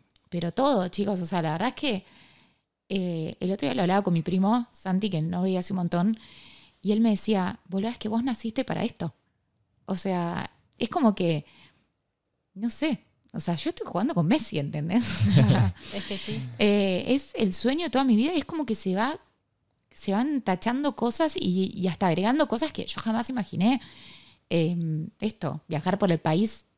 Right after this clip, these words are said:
Speaker 1: dando una charla, ¿entendés? Eh, y nada, es como muy loco. O sea, yo de verdad amo lo que hago, me encanta lo que hago y es como, no sé, es realmente muy loco que, que haya, de dónde salió todo esto, ¿no?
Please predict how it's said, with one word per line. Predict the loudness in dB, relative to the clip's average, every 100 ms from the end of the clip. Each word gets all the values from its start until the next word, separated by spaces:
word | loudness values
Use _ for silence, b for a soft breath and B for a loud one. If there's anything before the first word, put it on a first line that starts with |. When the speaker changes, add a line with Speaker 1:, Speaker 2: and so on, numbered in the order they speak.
| _
Speaker 1:
dando | -2 0 2
una | 2 0
charla, | -2 -4 -4
¿entendés? | -4 -2 -2 -2 -4 _ _ _ _ _ _ _ -2
Eh, | 0 0 -2 -4 -6 -8 -12 _ -6
y | 0
nada, | 2 2
es | 0
como | 0 2 2 0
muy | 0 0 2
loco. | 0 0 -4 -6
O | -12
sea, | -10 -8
yo | -2 0
de |
verdad | 0 2 0 0 _ _ _ _ -2
amo | 2 4
lo | 2
que | 0
hago, | -2 0 2
me | 2
encanta | 0 0 0 2
lo | 0
que | 0
hago | -2 0
y | -2
es | -2
como, | 0 0 0 -2 b b b b b _ _
no | -8
sé, | -4 -4 -4 _ _ _ _
es | -4 -4
realmente | -2 -2 -2 -2
muy | -2 -2
loco | -2 -4 -10
que, | -8 -6 -6 -8 -12 _
que | -6
haya, | -4 -4 -6
de | -8 -4
dónde | 0 0
salió | 2 0 0 0
todo | 0
esto, | -2 -4 -6
¿no? | -4